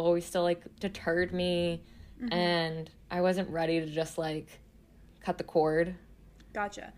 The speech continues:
Speaker 2: So this was the first, I think you might have mentioned this, but just to clarify, this is the first time you were, like, talking to guys beyond just kind of, like, chatting on the apps. This was, like, the first
Speaker 1: Yeah.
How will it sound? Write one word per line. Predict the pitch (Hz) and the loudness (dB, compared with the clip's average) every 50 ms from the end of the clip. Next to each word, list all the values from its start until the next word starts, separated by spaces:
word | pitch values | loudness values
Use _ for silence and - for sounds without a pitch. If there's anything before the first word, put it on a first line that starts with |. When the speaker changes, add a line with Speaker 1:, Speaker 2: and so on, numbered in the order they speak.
| - - - - | -20 -20 -18 -8
Speaker 2:
So | - - 277 | -4 -2 0
this | 247 285 285 - | 2 2 2 2
was | 359 349 311 | 0 0 0
the | 330 320 | -2 -2
first, | 320 - 254 240 233 240 240 - | -4 -2 -2 -2 0 -2 -2 -4
I | - 233 233 | -4 -4 -4
think | 226 277 269 277 330 | -2 -2 -4 -2 0
you | 302 | 0
might | 269 240 | 0 0
have | 233 220 | 0 -2
mentioned | 214 202 202 - 214 208 | -6 -6 -8 -8 -8 -8
this, | 208 202 | -8 -10
but | - 220 196 | -10 -10 -8
just | - 220 214 | -8 -8 -6
to | - 226 | -8 -6
clarify, | - 220 208 202 202 202 196 196 190 | -4 -2 -2 -2 -2 -2 -4 -4 -4
this | 196 214 - - | -6 -6 -6 -6
is | 269 240 | -6 -4
the | 262 233 | -6 -6
first | - - 220 208 214 - - | -4 -4 -4 -4 -4 -4 -6
time | 240 214 208 | -6 -4 -4
you | 208 208 202 | -4 -6 -6
were, | 196 196 190 | -6 -4 -4
like, | 190 190 185 185 - - - - - - - - - - - - - | -2 -2 -4 -4 -8 -12 -18 -20 -20 -20 -20 -20 -20 -20 -20 -18 -8
talking | - 247 226 208 214 - - 240 233 | -4 0 0 0 0 -2 -2 -2 -2
to | 233 240 | -2 -2
guys | 208 214 202 196 196 196 202 214 202 | -2 0 2 2 2 2 2 0 -2
beyond | - 226 208 208 202 196 196 196 196 208 202 | -6 -6 -4 -2 0 0 0 -2 -2 -4 -2
just | - 202 202 202 - | -2 -2 -2 -2 -4
kind | - 240 226 214 214 | -4 -4 -2 0 -2
of, | 208 196 | -2 0
like, | 196 196 196 196 | -2 -2 -2 -4
chatting | - - - 208 202 202 202 196 | -6 -4 0 0 0 0 -2 -4
on | - 208 196 202 202 | -6 -6 -4 -4 -4
the | 202 | -4
apps. | - - - 82 - - - - | -4 -6 -6 -6 -8 -10 -10 -10
This | - 220 214 | -8 -6 -4
was, | 233 220 220 | -2 0 0
like, | 220 226 | 0 0
the | 226 208 | -2 -4
first | - - - 214 202 208 208 - - - | -6 -4 -2 0 0 0 0 -2 -4 -8
Speaker 1:
Yeah. | - | -12